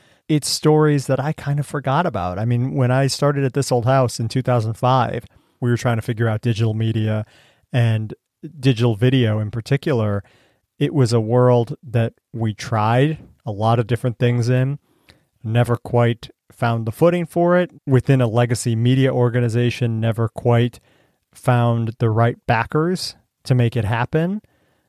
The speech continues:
And we watched from the sidelines as a lot of people that were younger and scrappier and, you know,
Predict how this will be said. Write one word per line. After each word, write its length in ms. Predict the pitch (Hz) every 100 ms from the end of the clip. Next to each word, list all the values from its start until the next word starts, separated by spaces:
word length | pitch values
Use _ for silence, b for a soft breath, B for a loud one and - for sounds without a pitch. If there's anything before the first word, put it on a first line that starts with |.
| _ _ _
And 200 | 131 123
we 80 | 139
watched 360 | 123 117 131 -
from 120 | 131
the 80 | 123
sidelines 760 | 131 143 160 113 110 120 120 - -
as 220 | 120 113
a 60 |
lot 220 | 110 113 117
of 60 |
people 380 | - 135 - 127
that 100 | 120
were 160 | 117 110
younger 380 | 113 123 123
and 100 | 113
scrappier 720 | 110 - 123 - 127 120 120 107
and, 240 | 104 120
you 160 | 131 113
know, 260 | 113 110